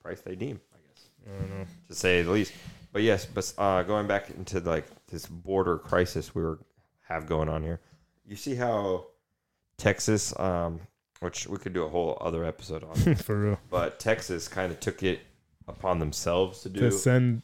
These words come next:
Speaker 2: like, the immigrants to the sanctuary cities and
Speaker 1: No,
Speaker 2: shit like
Speaker 1: not
Speaker 2: that?
Speaker 1: just
Speaker 2: Oh.
Speaker 1: that. The actual Border Patrol, like,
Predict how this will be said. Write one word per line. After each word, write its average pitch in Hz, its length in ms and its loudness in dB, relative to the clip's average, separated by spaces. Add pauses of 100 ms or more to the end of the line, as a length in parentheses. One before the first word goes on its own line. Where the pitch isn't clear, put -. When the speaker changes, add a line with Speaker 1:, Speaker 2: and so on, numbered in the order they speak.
Speaker 2:
like, 120 220 4
the 113 180 4
immigrants 123 400 4
to 117 60 0
the 110 60 4
sanctuary 123 600 2
cities 127 400 2
and 98 100 0
Speaker 1:
No, 98 80 4
Speaker 2:
shit 92 120 8
like 85 60 4
Speaker 1:
not 92 120 4
Speaker 2:
that? 127 60 4
Speaker 1:
just 117 160 2
Speaker 2:
Oh. - 20 -2
Speaker 1:
that. 87 380 4
The 90 500 0
actual 98 340 -2
Border 92 260 2
Patrol, 90 300 -4
like, 80 280 -4